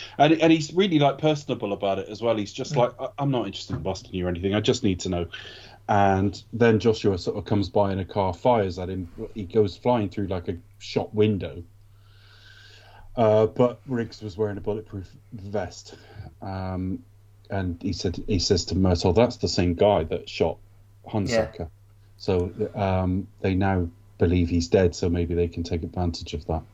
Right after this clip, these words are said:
Speaker 2: Yeah, so they get the police to sort of, sort of kind of confirm that he's dead. Um, but then, but they find out, um, that someone matching his description was near,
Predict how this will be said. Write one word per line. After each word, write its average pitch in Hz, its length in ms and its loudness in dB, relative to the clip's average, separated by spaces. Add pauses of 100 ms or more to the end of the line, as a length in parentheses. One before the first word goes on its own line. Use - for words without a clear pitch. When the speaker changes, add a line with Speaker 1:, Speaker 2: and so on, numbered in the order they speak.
(920)
Speaker 2:
Yeah, 117 240 -8
so - 200 -14
they 120 100 -16
get 113 160 -12
the - 60 -16
police 117 320 -10
to 107 200 -12
sort - 200 -10
of, - 320 -14 (440)
sort - 260 -10
of - 100 -20
kind 120 180 -8
of 113 60 -16
confirm 113 580 -4
that - 160 -2
he's 110 120 -14
dead. 117 240 0 (720)
Um, 113 440 -4
but 117 180 -4
then, 107 240 -6 (140)
but 120 120 -10
they 117 80 -8
find 110 360 -6
out, 107 300 -4 (160)
um, 107 560 -10
that - 240 -8 (460)
someone 113 360 -8
matching 113 320 -4
his 110 100 -10
description - 440 -10
was 104 160 -8
near, 107 360 -2